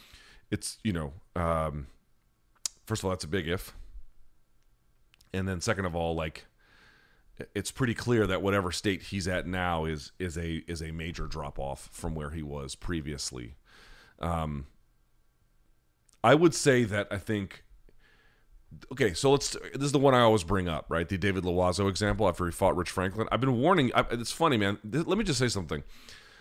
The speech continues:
There is this tendency in M M A commentary, people in my job, people who call fights, um, people who have to, like, kind of comment or prognosticate, depending on their betting podcast or whatever.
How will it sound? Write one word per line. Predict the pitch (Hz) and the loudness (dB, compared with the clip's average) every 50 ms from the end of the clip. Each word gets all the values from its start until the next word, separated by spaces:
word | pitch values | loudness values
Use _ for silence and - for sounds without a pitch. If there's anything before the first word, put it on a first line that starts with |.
| - - _ - | -20 -20 _ -4
There | 123 131 165 | -2 0 2
is | 202 208 | 2 2
this | 180 175 151 - - | 2 2 2 2 2
tendency | - 139 156 151 143 139 123 107 - 113 | 2 2 4 4 4 2 0 0 0 0
in | 104 | 2
M | 101 107 107 | 2 2 2
M | 107 107 | 2 2
A | 101 | 2
commentary, | 98 - - 113 107 104 104 95 - 104 85 78 | 0 0 0 0 0 2 0 0 -2 -2 -2 -2
people | 76 - 110 101 110 101 | -2 -4 -4 0 0 0
in | 92 95 | 2 2
my | 101 101 101 101 | 2 2 2 2
job, | 95 104 101 95 95 92 - | 2 4 4 6 4 4 2
people | - 107 - 92 | -2 -4 -4 -4
who | 101 95 | -6 -8
call | - - 104 104 101 98 | -4 0 2 4 4 2
fights, | - - 104 98 95 92 90 - - - - - - - - - - - - - - - - | 2 0 0 2 2 2 0 -2 -6 -8 -8 -8 -12 -18 -20 -20 -16 -16 -16 -16 -18 -10 -4
um, | - 92 92 92 92 92 90 90 87 87 87 90 90 90 92 90 | -2 0 2 2 2 2 2 0 0 -2 -2 -2 -2 -4 -4 -2
people | - 131 - 139 | -2 -2 0 2
who | 127 131 | 4 6
have | 127 120 117 - | 6 6 4 2
to, | - 110 | 2 4
like, | 110 101 92 | 4 4 4
kind | - - 117 113 98 | 2 0 0 0 0
of | 90 - | -2 -4
comment | - - - 113 104 101 98 101 95 92 92 90 - - | -6 -2 2 4 4 4 4 2 2 0 -2 -4 -6 -4
or | - 90 | -4 -4
prognosticate, | 85 - - 101 95 92 85 90 95 92 90 87 - - 87 - 101 95 90 87 87 - | -4 -2 0 2 2 2 0 -2 -2 -2 -2 -2 -4 -6 -6 -2 0 2 2 2 0 -2
depending | - - 101 92 92 90 | -2 -2 0 0 0 0
on | 90 87 87 | 0 0 0
their | 85 85 82 | 0 0 -2
betting | 73 71 76 95 92 92 90 90 90 87 85 82 82 - | -2 -2 0 0 2 2 0 0 -2 -2 -4 -6 -6 -2
podcast | 90 90 90 90 82 - - 92 87 85 - - - | 2 2 2 2 2 0 0 2 2 2 0 -2 -2
or | 82 | -2
whatever. | 80 87 90 87 80 80 82 80 | 0 2 2 2 2 0 0 -2